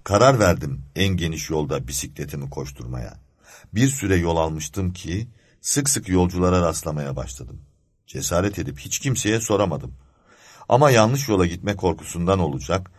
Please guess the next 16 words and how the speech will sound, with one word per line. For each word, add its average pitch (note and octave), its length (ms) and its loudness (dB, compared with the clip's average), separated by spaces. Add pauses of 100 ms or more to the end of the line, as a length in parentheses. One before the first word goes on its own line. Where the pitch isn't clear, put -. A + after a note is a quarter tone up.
(200)
yalnız F#2 400 2
yürüyen D#2+ 420 0
birine D#2+ 300 -2
sordum. E2 460 -2 (500)
Yalnız G2 420 2
yolcu E2 480 -2
yolumun F2+ 440 2
doğru E2+ 220 2
olduğunu D#2 340 0
söyleyince D#2+ 720 -4 (300)
sevincimden G#2 680 0
pedalları F#2 580 2
daha A2+ 240 6
hızlı F2 240 -2
çevirmeye B1+ 500 -6
başladım. A#1 420 -14